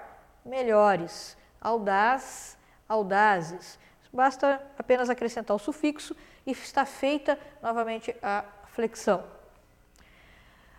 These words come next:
Agora os adjetivos compostos, né? Nós temos, ah, uma série de adjetivos também compostos e nós precisamos então pensar um pouquinho nesses adjetivos compostos, eh, como é que vai ser feito então o seu plural.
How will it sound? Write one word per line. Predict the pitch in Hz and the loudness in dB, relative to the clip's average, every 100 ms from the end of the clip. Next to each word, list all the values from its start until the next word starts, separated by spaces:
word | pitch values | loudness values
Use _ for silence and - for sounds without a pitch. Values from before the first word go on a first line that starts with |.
| - | -6
Agora | 330 349 381 | 2 6 6
os | 339 | 6
adjetivos | 359 294 311 320 294 - | 4 4 2 2 0 2
compostos, | 294 285 214 170 - - - - - | 2 6 4 4 0 -12 -16 -18 -6
né? | 190 220 | -2 0
Nós | 240 | 0
temos, | - 254 269 - | 4 4 2 2
ah, | 214 208 | 2 4
uma | 214 202 | 2 4
série | 202 190 | 6 6
de | 185 | 4
adjetivos | 202 220 - 196 180 | 2 2 -2 -4 -2
também | 214 190 | -2 0
compostos | 185 294 262 220 254 - 359 - - | 2 2 6 8 6 4 -4 -4 -10
e | 269 | -2
nós | 269 | -2
precisamos | - 269 269 233 240 233 | -2 -2 0 2 2 2
então | 226 202 | -2 -2
pensar | 220 240 240 | 0 0 0
um | 226 | 2
pouquinho | 269 269 277 302 | 0 0 -2 -2
nesses | 220 - 196 | -4 -6 -2
adjetivos | 208 196 202 208 196 | 0 0 -2 -4 -10
compostos, | - 247 226 233 240 285 - - - - | -8 -4 0 2 0 -6 -10 -20 -16 -4
eh, | 226 226 220 220 | 0 2 2 0
como | 262 247 240 | -2 -2 -2
é | 247 | -2
que | 262 | -2
vai | 247 | -2
ser | 240 254 233 | 0 -2 -2
feito | - 247 240 | 0 -2 -2
então | 233 233 233 | -4 -4 -2
o | 226 | -4
seu | - 247 | 2 2
plural. | 247 262 247 208 185 170 | 2 2 8 10 10 6